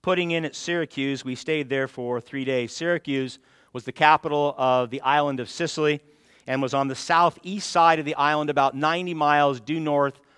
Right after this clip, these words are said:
of the island of Malta. So they hadn't gone that far. It had two excellent harbors, so they put in there, and Paul, and Luke tells us they stayed there for three days, likely because the, the winds were not favorable, and they know how that goes,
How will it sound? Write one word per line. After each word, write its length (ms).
of 100
the 120
island 260
of 80
Malta. 320
So 120
they 120
hadn't 260
gone 300
that 200
far. 480
It 100
had 220
two 260
excellent 440
harbors, 420
so 140
they 120
put 280
in 100
there, 300
and 180
Paul, 200
and 160
Luke 180
tells 300
us 120
they 140
stayed 320
there 140
for 140
three 220
days, 280
likely 340
because 380
the, 240
the 100
winds 300
were 80
not 180
favorable, 500
and 160
they 100
know 220
how 180
that 240
goes, 540